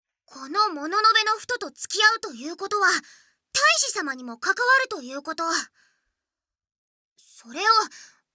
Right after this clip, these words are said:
このようにたまたま抱きしめたくらいで。いや、しかしそれだけ我を身近に感じてくれたということなのだろうか。だとしたら、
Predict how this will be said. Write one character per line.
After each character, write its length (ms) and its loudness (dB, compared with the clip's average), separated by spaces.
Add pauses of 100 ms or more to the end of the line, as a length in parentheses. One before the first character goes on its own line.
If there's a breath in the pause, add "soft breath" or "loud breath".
こ 220 -16
の 120 -4
よ 100 2 (100)
う 20 -2
に 160 -12 (100)
た 140 -12
ま 80 2
た 160 2
ま 120 4 (100)
抱 160 -8
き 80 2
し 140 0
め 120 -4
た 140 -10
く 240 -14
ら 160 -10
い 40 -16
で。 60 -14
い 40 -12 (2250 loud breath)
や、 80 -20 (1200 soft breath)
し 160 -16
か 120 -10
し 220 -6
そ 180 -16
れ 120 -8
だ 120 -2 (360)
け 80 -6
我 60 -14
を 20 -16
身 180 -14
近 280 -12
に 100 -16
感 320 -20
じ 100 -14
て 140 -12
く 160 -16
れ 100 -10
た 140 -16
と 160 -14
い 120 -16
う 100 -20
こ 180 -20
と 160 -14
な 120 -16
の 140 -16
だ 100 -18
ろ 200 -18
う 60 -20 (140)
か。 460 -20 (2250)
だ 140 -16
と 140 -16
し 100 -10
た 100 -10
ら、 160 -12